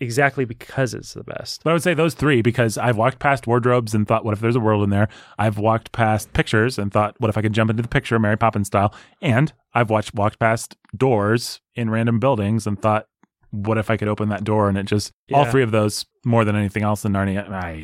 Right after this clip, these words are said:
Speaker 2: that stupid Prince Caspian. It melted and we were in Prince Ca-, that, that, that's the worst, I think.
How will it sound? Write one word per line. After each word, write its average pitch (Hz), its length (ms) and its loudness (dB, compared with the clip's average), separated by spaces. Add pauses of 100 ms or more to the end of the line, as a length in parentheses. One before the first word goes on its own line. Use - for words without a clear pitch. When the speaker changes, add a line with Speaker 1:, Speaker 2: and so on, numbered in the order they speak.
Speaker 2:
that 80 140 -12
stupid 85 320 -6
Prince 92 240 2
Caspian. 92 840 2
It 254 200 0
melted 147 480 2
and 131 160 -2
we 160 100 0
were 139 240 2
in 147 280 0 (180)
Prince 165 300 -4
Ca-, 175 240 0
that, 117 180 0
that, 95 260 -4
that's 98 360 -4
the - 80 -10
worst, - 320 -8
I - 40 -12
think. - 240 -10